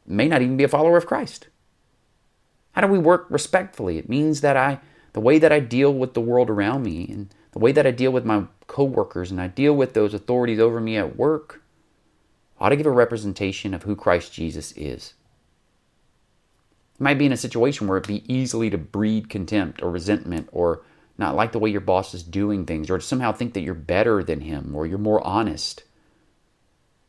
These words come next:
Scripture's saying that we, we ought to work hard and we ought to work reverently. We ought to be Christ-like at work. I think of First Timothy six one that says,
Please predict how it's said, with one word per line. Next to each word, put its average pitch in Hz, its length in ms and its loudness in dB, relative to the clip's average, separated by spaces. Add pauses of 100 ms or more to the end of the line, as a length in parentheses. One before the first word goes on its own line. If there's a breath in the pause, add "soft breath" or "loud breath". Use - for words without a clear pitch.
(360)
Scripture's 135 380 -2
saying 151 220 6
that 131 120 0
we, 117 260 -2
we 143 160 4
ought 131 80 8
to 127 40 4
work 123 260 2
hard 131 320 2
and 85 100 -4
we 101 100 0
ought 104 60 2
to 104 40 0
work 107 200 0
reverently. 92 720 0
We 110 100 -2
ought 104 60 6
to 104 80 0
be 101 80 -6
Christ-like 101 1000 -4
at - 180 -8
work. 92 260 4
I 95 40 -2
think 120 140 -2
of - 80 -12
First 110 220 0
Timothy 101 260 -4
six - 300 -6
one 120 160 -2
that - 140 -8
says, 101 200 2